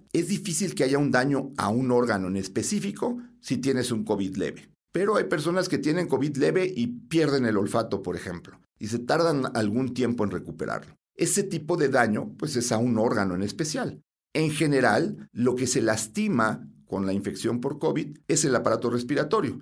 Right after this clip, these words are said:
y la nariz, pues, es el primer sitio donde entra el aire y, por lo tanto, es la primera parte del aparato respiratorio. Pero no necesariamente vas a tener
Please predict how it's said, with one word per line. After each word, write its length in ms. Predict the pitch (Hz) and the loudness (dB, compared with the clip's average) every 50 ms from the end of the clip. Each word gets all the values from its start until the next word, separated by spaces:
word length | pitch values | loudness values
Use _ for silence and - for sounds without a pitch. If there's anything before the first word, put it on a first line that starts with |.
| - - | -14 -6
y 120 | - 120 110 | -2 -2 0
la 180 | 107 123 147 | 2 2 2
nariz, 480 | 170 175 151 143 143 151 151 151 151 - _ | 2 0 0 0 0 0 -2 -2 -4 -6 _
pues, 200 | - 104 101 117 | -4 -4 -2 -2
es 120 | 120 120 | -2 0
el 120 | 139 120 120 | 0 -2 -2
primer 280 | 104 101 104 110 117 | -2 -2 0 0 -2
sitio 300 | 113 - 123 - - 147 | -2 -2 -6 -2 -2 -2
donde 240 | - 117 104 98 101 | 0 0 0 0 0
entra 200 | 101 107 117 127 | 0 0 0 0
el 100 | 131 120 | 2 2
aire 300 | 110 110 110 131 127 127 - | 2 2 0 -2 -4 -6 -8
y, 120 | - 147 | -8 -8
por 200 | 147 160 175 175 | -4 -2 -2 0
lo 140 | 185 185 - | 0 0 2
tanto, 460 | - 147 135 160 - - 156 - - - | 2 2 2 2 0 -2 -2 -4 -4 -4
es 140 | - 101 104 | -4 -2 -2
la 100 | 110 - | -2 -2
primera 360 | 107 95 95 101 98 98 92 | -2 -2 0 0 0 0 0
parte 260 | 87 87 - - - | 0 -2 -2 0 -2
del 120 | 90 82 76 | -2 -2 -2
aparato 380 | 71 73 76 71 71 73 78 | -2 -2 -4 -4 -4 -6 -8
respiratorio. 720 | 76 78 76 - - - - - - - 64 - - - _ _ _ _ - | -8 -8 -12 -12 -12 -12 -12 -12 -12 -12 -14 -14 -14 -20 _ _ _ _ 0
Pero 220 | 185 175 165 180 | 0 2 2 2
no 240 | 190 196 208 220 226 | 2 2 2 2 2
necesariamente 920 | 220 220 208 208 190 170 - - 165 160 165 165 139 135 131 139 135 135 | 2 0 0 0 0 0 2 2 2 2 4 2 2 2 0 0 0 2
vas 160 | 110 107 104 127 | 2 2 0 -2
a 80 | 120 | -2
tener 320 | 120 98 98 98 101 101 | -2 -2 0 0 -2 -4